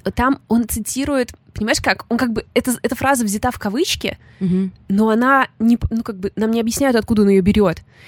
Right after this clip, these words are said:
Speaker 1: И это, как бы, э, он просто несет поток сексистской, сексистской мерзости.
Speaker 2: Мгм.
Speaker 1: И внутри этого потока вставлена цитата Джоан Роулинг, за которую недавно она получила по башке.
Speaker 2: Но она позже же это сказала.
Speaker 1: Конечно, она сказала это позже, но мы не понимаем, от-,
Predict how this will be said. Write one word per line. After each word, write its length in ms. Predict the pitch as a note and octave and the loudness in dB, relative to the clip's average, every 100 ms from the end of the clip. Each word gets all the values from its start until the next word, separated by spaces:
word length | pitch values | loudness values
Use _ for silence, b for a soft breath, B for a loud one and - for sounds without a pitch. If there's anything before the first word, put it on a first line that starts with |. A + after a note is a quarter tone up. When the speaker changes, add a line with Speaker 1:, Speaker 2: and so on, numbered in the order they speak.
| B B - | B B -4
Speaker 1:
И 160 | A#3+ - | -2 2
это, 400 | C4 G4+ E4 - B B | 2 2 -2 -4 B B
как 200 | - B3+ | -12 -10
бы, 100 | A3 - | -10 -2
э, 80 | - | 2
он 100 | C#4 | 2
просто 380 | F#4+ - - - - | 2 0 -4 -6 -4
несет 400 | A#3+ - D#4+ - | -4 0 -2 -2
поток 400 | B3 A3 F4+ - | -2 0 0 -2
сексистской, 720 | B3 - D#4+ - C#4 C4 A#3 G3+ - | -6 -4 -4 -4 -4 -4 -4 -8 -6
сексистской 1040 | G3+ - - D4 - - - - B3+ B3+ | -8 -8 -6 -6 -6 -12 -20 -4 0 2
мерзости. 680 | A#3+ C4+ B3 F#3+ F3 G3+ F#3+ | 4 4 4 -2 0 2 2
Speaker 2:
Мгм. 140 | F#3+ F#3+ | 0 -4
Speaker 1:
И 200 | A3 A3 | -4 -4
внутри 500 | G3+ A#3 C4 - C#4 | -2 2 2 2 -2
этого 200 | B3+ A#3 | 0 -2
потока 420 | A3+ A3+ F4+ G#4 | -2 -4 -4 -4
вставлена 540 | - - C4+ E4 C#4+ | -6 -6 -2 0 -2
цитата 440 | B3 A3 G#3+ B3+ D4 | -4 -6 0 0 0
Джоан 300 | A3 A3 G#3+ | -2 -2 0
Роулинг, 320 | C4+ F#4 D4 | 2 2 2
за 60 | A#3 | 0
которую 440 | G#3+ A#3+ D4 C#4+ | -2 -2 -2 -2
недавно 460 | A#3 G3 A#3 C#4+ C#4 | -2 2 2 4 2
она 160 | G#3 | 2
получила 460 | A3 C4+ B3 G3+ A3 | -2 -4 -4 -4 -2
по 100 | A#3+ | -2
башке. 220 | A#3 B3+ | -2 2
Speaker 2:
Но 60 | B3+ | 4
она 180 | D4 C#4+ | 4 4
позже 300 | G4+ F#4 D4 | 4 4 2
же 100 | A#3 | 2
это 180 | G#3+ - | -2 -6
сказала. 380 | - G3 A3+ | -6 -4 2
Speaker 1:
Конечно, 400 | A#3+ A#3+ F#4+ F#4+ | 4 6 6 6
она 100 | F#4 | 2
сказала 300 | F4 D4+ D4 D4 | 2 0 2 2
это 140 | C4+ | -2
позже, 400 | - D#4+ D4+ A3 | -4 -2 0 2
но 60 | G#3+ | 2
мы 100 | B3 | 4
не 80 | |
понимаем, 400 | C4+ C#4 D4 E4 | 2 2 2 2
от-, 100 | C4+ | 2